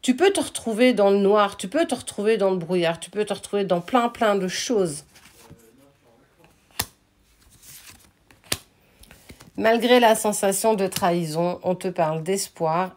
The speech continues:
et de seconde chance qui te sera offerte. En gros, on est en train de te dire que tu as clairement toutes les cartes en main. Tu as toute la possibilité en toi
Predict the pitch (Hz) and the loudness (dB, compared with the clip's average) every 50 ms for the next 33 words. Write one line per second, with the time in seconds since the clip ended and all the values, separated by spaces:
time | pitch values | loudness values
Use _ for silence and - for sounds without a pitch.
0 | - - 180 180 160 170 165 - - - 269 262 220 220 208 196 196 - 185 190 | -6 -4 -4 -4 -4 -4 -6 -6 -4 -2 0 0 0 0 0 0 -2 -4 -6 -6
1 | 185 - - 185 175 - 165 - - - 170 156 147 - 139 135 - _ - - | -6 -8 -8 -8 -8 -8 -8 -8 -6 -6 -6 -6 -6 -8 -10 -12 -14 _ -20 -20
2 | - - - - - - 240 254 277 277 294 320 339 320 277 233 220 220 - 277 | -20 -20 -20 -16 -6 0 2 4 4 4 4 4 4 4 4 2 2 0 2 2
3 | 269 269 269 262 233 233 247 247 - 233 226 - - - 220 226 226 240 - - | 2 2 2 0 2 2 2 0 0 -6 -6 -6 -6 -4 0 0 0 0 -2 -4
4 | 226 202 202 208 220 220 - - 285 269 - - 214 202 - 190 185 - - 185 | -4 -2 -2 -4 -6 -6 -6 -4 -4 -4 -2 -4 -6 -4 -4 -8 -10 -10 -10 -8
5 | 165 156 147 156 - - - 226 220 220 220 - - 349 359 359 311 277 277 - | -8 -8 -8 -10 -10 -6 -2 -2 -2 -2 -2 0 2 2 2 4 4 2 2 0
6 | 262 254 - 220 208 220 202 214 202 180 - - - - 165 165 160 - - - | -2 -4 -4 -4 -6 -6 -6 -8 -8 -6 -8 -8 -4 -2 -4 -4 -4 -4 -4 -4
7 | 285 | -4